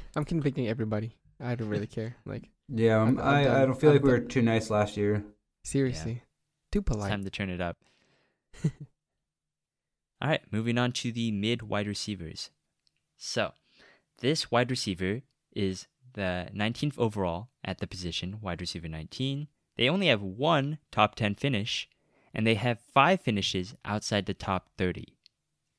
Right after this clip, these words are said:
Speaker 3: I'll give you an extra hint here. They were around a first, uh, low first, uh, second round pick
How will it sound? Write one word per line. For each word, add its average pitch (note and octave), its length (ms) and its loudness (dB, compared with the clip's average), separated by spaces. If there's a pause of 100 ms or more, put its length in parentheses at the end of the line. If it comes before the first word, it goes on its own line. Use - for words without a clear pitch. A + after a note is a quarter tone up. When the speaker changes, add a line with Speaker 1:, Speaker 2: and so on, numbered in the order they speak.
(340)
Speaker 3:
I'll A2 100 0
give D3 160 -2
you C3+ 140 0
an A2 220 -2
extra C3+ 340 0
hint F#2+ 280 -6
here. F2 340 -6 (440)
They G2 160 2
were G#2 380 2 (260)
around G#2+ 580 0
a - 160 -8 (260)
first, B2+ 480 -2 (160)
uh, G2 260 0
low A#2+ 640 2
first, G#2 460 -4 (160)
uh, F#2 320 -6 (200)
second - 520 -4
round F#2 240 -6
pick - 340 -16